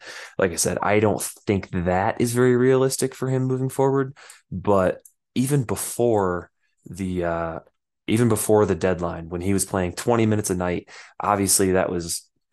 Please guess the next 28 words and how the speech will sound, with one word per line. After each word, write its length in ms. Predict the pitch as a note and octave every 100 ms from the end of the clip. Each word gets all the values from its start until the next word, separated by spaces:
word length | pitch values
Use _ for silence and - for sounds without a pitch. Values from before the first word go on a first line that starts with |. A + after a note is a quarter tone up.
| - -
good 160 | - F#2
for 140 | -
two 220 | - A2
hundred 220 | G2+ F#2+ F2+
and 100 | F2
twenty-third. 640 | - F2 F2 F2+ F2 E2+
That's 260 | G2+ G#2 G2+
not 320 | F#2 D#2 - _ - - _ -
gonna 160 | G#2+
be 100 | F#2+
good 200 | F2 F#2
enough 300 | G2+ G2 G2
unless 280 | F#2 F2+ -
it's 80 | -
a 60 |
deep 240 | F2+ G2 -
league, 320 | G2+ G2 - - - -
but 140 | - F#2+
still 360 | - F#2 - _ _ _ _ _ _ - -
pretty, 460 | - E3+ D#3+ C#3 - -
pretty 240 | - E3 C#3
interesting, 720 | G2+ G#2 G2 - F2+ E2 D#2 - - _ -
um, 500 | F#2+ F2+ E2+ E2 C#2+ _ _ _ _
boost 460 | F#2+ F#2 G2+ F#2+ -
in 140 | F#2
production 560 | - F2+ F2+ - F2+ E2+
there. 280 | F2 E2+ E2+
So 460 | - - F2 E2+